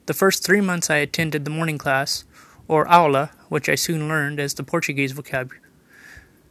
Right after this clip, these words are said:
I'd enter wearing my street clothes, and after signing in, I'd head for the locker room to change into my gi.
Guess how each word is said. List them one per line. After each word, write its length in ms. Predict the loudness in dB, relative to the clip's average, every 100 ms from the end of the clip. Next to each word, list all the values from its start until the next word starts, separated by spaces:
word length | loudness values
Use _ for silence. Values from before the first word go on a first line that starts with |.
| _ _ _ _ _ 2
I'd 160 | 4
enter 460 | 4 2 0 -2 -4 _ -4
wearing 340 | 2 4 4
my 80 | 0
street 320 | -2 0 -2
clothes, 460 | 0 0 0 -2 -6
and 140 | -2 0
after 260 | 0 0
signing 340 | 2 2 0 0
in, 300 | -2 -4 -10 -4
I'd 160 | 0 2
head 220 | 2 0
for 120 | 0
the 80 | 2
locker 300 | 4 4 2
room 220 | 0 -2
to 100 | -8
change 300 | -6 -4 -2
into 200 | -4 -4
my 140 | -6 -6
gi. 380 | -2 -2 -4